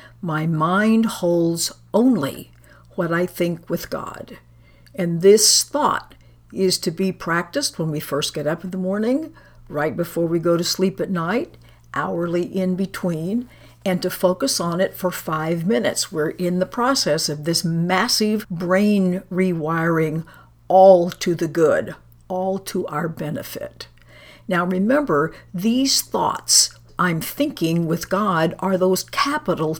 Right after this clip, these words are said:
T thoughts. They're rich, they're beautiful, they're comforting, and they are not merely intellectual ideas. These are actual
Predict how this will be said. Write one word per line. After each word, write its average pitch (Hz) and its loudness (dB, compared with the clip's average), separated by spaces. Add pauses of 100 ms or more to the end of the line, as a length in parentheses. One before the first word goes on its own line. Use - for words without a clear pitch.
T 196 -2
thoughts. - -4 (400)
They're 196 2
rich, 196 -2 (180)
they're 185 4
beautiful, 185 0 (180)
they're 180 2
comforting, 175 0
and 180 -2
they 190 8
are 170 2
not 170 0
merely 185 4
intellectual 180 -4
ideas. 170 0 (280)
These 240 2
are - -4
actual 190 0